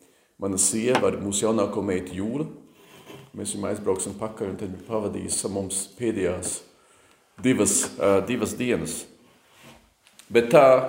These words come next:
ka Dievs mums deva šo žēlastību, ka mēs varam noturēt šo nedēļu, ā, tā ir liela dāvana. Ja, un tad ieradāmies šeit, man vecākā māsa Sandra šeit arī ir, lai man uzmanītu.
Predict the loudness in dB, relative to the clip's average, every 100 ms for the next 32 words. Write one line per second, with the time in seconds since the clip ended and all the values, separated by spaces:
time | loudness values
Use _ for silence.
0 | -6 -14 -18 -20 _ _ _ _ _ _
1 | -20 _ -2 6 8 8 4 6 4 4
2 | 4 6 6 6 2 0 0 0 4 4
3 | 4 4 2 2 2 2 2 -4 -16 -20
4 | _ _ _ _ _ -6 0 4 4 4
5 | 2 2 -2 -8 -16 -20 _ _ -20 -8
6 | -8 -2 2 2 4 4 4 4 4 0
7 | -4 -8 -14 -20 _ _ _ _ -16 -12
8 | -10 -12 -8 -8 -8 -14 -20 -20 -20 _
9 | _ -20 -6 2 4 6 4 2 2 0
10 | 2 2 2 4 2 2 0 0 0 0
11 | 0 2 0 -2 2 4 6 4 2 0
12 | 0 -2 -2 -2 -4 -6 -8